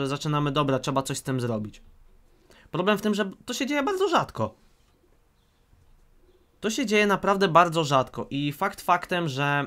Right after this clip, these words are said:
mm, te wszystkie, mm, kanały komunikacji, o których on wspomniał, y, chyba pod koniec filmu, one są tak naprawdę do dupy zrobione, bo Ministerstwo Edukacji ma tak naprawdę w dupie problemy wewnątrz systemu edukacji.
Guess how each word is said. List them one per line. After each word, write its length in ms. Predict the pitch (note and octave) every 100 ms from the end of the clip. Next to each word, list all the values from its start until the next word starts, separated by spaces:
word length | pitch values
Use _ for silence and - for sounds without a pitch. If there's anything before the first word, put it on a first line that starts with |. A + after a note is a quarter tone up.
| -
mm, 360 | C#3 C3+ C#3 C3+
te 120 | C#3+
wszystkie, 680 | - F3 - - D#3 D3 C#3+ _ _ _ _ _ _ _ _ _ _ -
mm, 200 | C3 C3
kanały 400 | - C#3 E3+ E3
komunikacji, 600 | D3+ C#3+ C#3 A#3 A3+ C#3
o 20 |
których 300 | B2 A#2+ B2+
on 100 | C3
wspomniał, 600 | - - A2 A2 C#3+ E3+ _ _ A#2+ A2+
y, 20 |
chyba 200 | B2+ B2
pod 160 | B2 -
koniec 320 | B2+ A2+ -
filmu, 420 | A#2+ A2 D3+ A3 _ _ _ _ _ _ _ _ _ _ -
one 240 | F3+ G#3
są 240 | - F3 F3+
tak 160 | E3
naprawdę 400 | D#3 D3+ D#3 D3+
do 140 | C#3 C#3
dupy 340 | C3+ D#3 C3
zrobione, 580 | A#2 A#2+ A2+ A#2+ C3 C#3
bo 340 | A2 B2+ B2+
Ministerstwo 760 | B2+ B2+ B2+ - C#3 C3+ - B2+
Edukacji 680 | B2 A#2+ C3 - C3+ C3 C3
ma 140 | C3
tak 140 | C3+
naprawdę 480 | C3 C3 C3 B2 B2+
w 120 | A#2
dupie 440 | A2 - C#3+ - A2
problemy 520 | A#2+ A#2+ A#2 A#2 A#2
wewnątrz 680 | G#2+ A#2+ A2 A2+ A2 - -
systemu 460 | - A#2+ - A#2 A2+
edukacji. 560 | A2 - G#2+ - A2